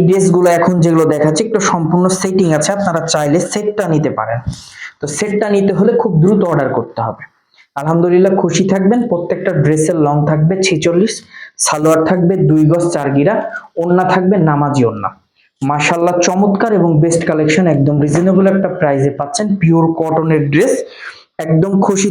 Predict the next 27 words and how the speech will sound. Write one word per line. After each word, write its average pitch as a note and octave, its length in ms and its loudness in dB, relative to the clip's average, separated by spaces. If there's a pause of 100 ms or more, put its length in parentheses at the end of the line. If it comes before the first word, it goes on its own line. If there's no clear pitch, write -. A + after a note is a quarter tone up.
(100)
থাকার E3 340 -4
মতো D#3 220 0
একটা F3 140 -2 (100)
ড্রেস। A3+ 180 2 (180)
যার D3+ 160 0 (100)
যেখান D#3+ 340 2
থেকে, F#3+ 180 0 (600)
যে D3 80 2 (100)
পজিশন D#3 380 2 (100)
থেকে F3 160 0 (120)
ভালো D3 160 0 (100)
লাগবে, D#3 240 2 (540)
স্ক্রিনশট F3 520 -2 (120)
নিয়ে G3 120 2 (180)
ইমো F#3 180 2 (100)
বা F3 120 0
WhatsApp-এ E3 460 0
দিবেন, G#3+ 200 2 (460)
অথবা F3 280 0 (420)
ভিডিও F#3 320 4
কলের F3 280 2
মাধ্যমে D#3 320 0 (100)
দেখে D3+ 160 -2 (100)
প্রোডাক্টগুলো D3+ 420 0 (100)
কালেক্ট C#3+ 300 -4
করে C#3+ 200 -2
নিতে B2 160 -2